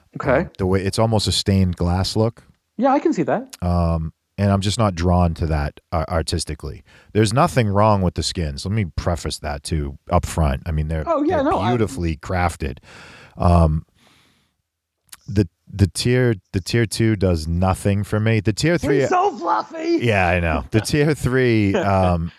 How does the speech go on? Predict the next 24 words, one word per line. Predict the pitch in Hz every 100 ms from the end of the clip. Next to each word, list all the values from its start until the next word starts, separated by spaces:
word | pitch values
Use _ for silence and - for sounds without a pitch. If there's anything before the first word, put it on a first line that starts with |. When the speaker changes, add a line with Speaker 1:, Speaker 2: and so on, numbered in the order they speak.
| -
Speaker 2:
is | 123 120
my | 127 110
favorite | - 113 98 95
of | 92 78
the | 80
three, | - 76 69 73 -
and | 90
I'm | 90
just | 90 98
waiting | 92 90 82
to | -
play | - 80
it | 76
on | 73
the | 73
non-winter | 71 69 67 67 71
map, | 71 71 _ _ _ -
I | 69
guess. | 71 - - - _ _ _ _ _ _ _ - _ _ _ _ _ -
So | - 139
Speaker 1:
Yeah, | 139
I, | 131 147 165
uh, | 147 127 120 - _ _
I, | -